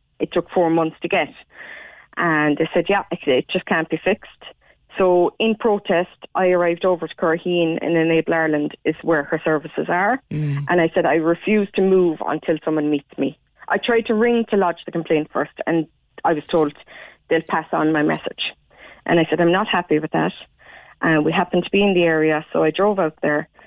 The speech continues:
Speaker 1: and I said, "I refuse to move here until I meet someone." So I did.
Speaker 2: Good for you.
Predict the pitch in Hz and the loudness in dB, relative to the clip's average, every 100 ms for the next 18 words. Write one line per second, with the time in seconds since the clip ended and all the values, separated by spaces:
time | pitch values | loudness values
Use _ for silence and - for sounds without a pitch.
0 | _ - 165 156 - 160 165 160 - 185 | _ -4 -2 0 0 0 0 0 2 0
1 | 185 - 175 165 - 156 151 - 147 143 | 0 0 0 0 0 -2 -2 0 0 0
2 | 147 - 143 147 160 _ _ 180 170 170 | -2 -4 -4 -4 -8 _ _ 0 2 0
3 | 131 - 208 135 - 80 71 | -2 -4 -10 -10 -10 -10 -10